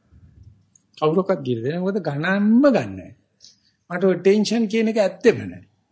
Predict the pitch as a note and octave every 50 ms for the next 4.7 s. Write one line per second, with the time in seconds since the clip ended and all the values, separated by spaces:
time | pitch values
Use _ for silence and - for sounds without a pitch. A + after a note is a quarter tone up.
0 | _ _ _ _ _ _ - D#3 D3+ D3+ C#3+ D#3+ D3 E3 D#3 D3+ E3+ D3+ - -
1 | - - _ _ _ _ _ _ _ _ _ _ _ _ _ _ _ _ _ _
2 | - C#3+ C3 A#2+ C3 B2+ C3 C3 D3+ D3 C#3+ C#3 C#3 C#3 D3 D3 D#3 E3 F3 F#3+
3 | G3 A3 A3+ A3 A3+ A#3 A#3 A#3 A#3 G#3+ A3+ A#3+ A#3+ A#3+ A#3 G#3 F#3 E3+ D#3+ D3+
4 | D3 C#3 E3 D3+ E3 G3 G3 B3 G#3 A3+ B3 B3 B3